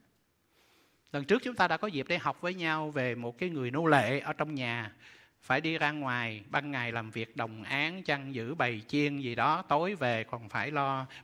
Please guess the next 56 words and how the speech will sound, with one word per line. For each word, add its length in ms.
bữa 140
ăn 360
cho 280
hầu 420
chủ 320
nữa, 220
phải 160
không? 160
À, 240
và 120
xong 260
rồi 260
thì 100
cũng 200
phải 360
không 140
có 80
kể 200
công 380
gì 140
với 160
người 140
chủ 240
được 140
hết 100
á. 80
Nói 180
mình, 560
tất 120
cả 140
những 100
cái 80
điều 120
đó 140
là 100
việc 200
mình 120
đáng 220
phải 120
làm 300
thôi, 120
là 60
vô 140
ích 200
chứ, 60
có 120
nghĩa 160
là 60
mình 120
không 80
có 120
kể 140
công 280
gì 60
hết 120
á. 60